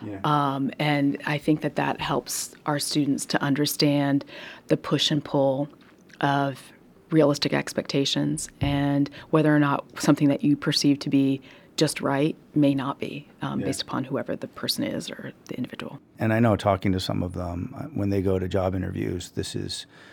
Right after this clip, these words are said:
Speaker 1: this is what they talk about, their experiences at the museum or, or at the zoo or working with our Center for Public Safety initiatives or working for our University Community Partnership program, that there's these,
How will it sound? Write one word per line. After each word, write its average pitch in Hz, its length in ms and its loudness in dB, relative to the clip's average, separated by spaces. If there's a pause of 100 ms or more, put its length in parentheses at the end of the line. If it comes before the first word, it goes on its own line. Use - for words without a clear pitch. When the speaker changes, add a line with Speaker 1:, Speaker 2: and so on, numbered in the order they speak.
(220)
Speaker 1:
this - 160 -2
is 85 100 -2
what - 140 -6
they - 80 -6
talk - 300 -6
about, - 260 -10
their 90 140 -2
experiences 87 760 -6
at 85 100 -6
the 90 60 -4
museum 85 580 -2
or, 82 220 -8 (400)
or 92 100 -6
at 82 120 -10
the 90 80 -4
zoo 87 420 4
or 85 120 -4
working 87 420 -4
with 82 160 -6
our 85 180 -2 (180)
Center 95 220 -2
for 95 100 -12
Public 92 300 -4
Safety 90 320 -4
initiatives 87 640 -2
or 92 60 -4
working 87 360 -4
for 90 280 -6
our 87 160 -6 (300)
University 92 440 2
Community 90 300 0
Partnership 101 420 -2
program, 92 400 0
that 90 140 -4
there's 90 200 0
these, 90 280 0